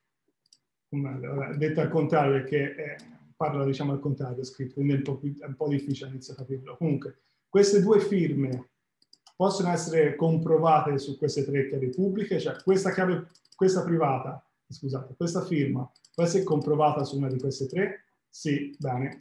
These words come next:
Questa può essere comprovata su una di queste tre? Sì, bene, allora va a buon fine, altrimenti fallisce. In questo caso,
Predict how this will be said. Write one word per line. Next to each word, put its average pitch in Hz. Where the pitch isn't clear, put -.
Questa 214
può 165
essere 156
comprovata 156
su 147
una 151
di 139
queste -
tre? 185
Sì, 139
bene, 143
allora 175
va 135
a -
buon 135
fine, 139
altrimenti 139
fallisce. -
In 160
questo 175
caso, 156